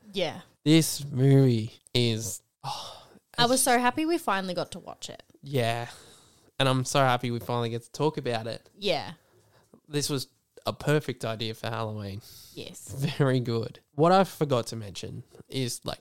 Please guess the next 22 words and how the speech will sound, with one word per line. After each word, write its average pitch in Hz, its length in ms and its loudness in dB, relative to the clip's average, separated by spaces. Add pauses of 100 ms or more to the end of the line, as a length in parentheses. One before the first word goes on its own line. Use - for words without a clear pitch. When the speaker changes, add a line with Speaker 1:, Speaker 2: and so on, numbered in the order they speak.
Speaker 2:
every 143 180 0
time 143 340 2 (220)
Art's 113 400 -4
in 131 220 -4
the 135 40 -2
movie, 143 500 -2
you 139 80 -12
get, 147 120 2
like, 170 180 0
this 156 140 -2
cool, 139 300 -2
like, 120 300 2
it 139 140 -2
looks 139 520 -2
like 123 240 -2
a 120 160 -4 (100)
eighties 117 600 -4 (420)
V 127 160 0
H 113 240 -2
S 113 220 -4
tape. - 380 -10 (440)
Speaker 1:
Mm. 175 300 -8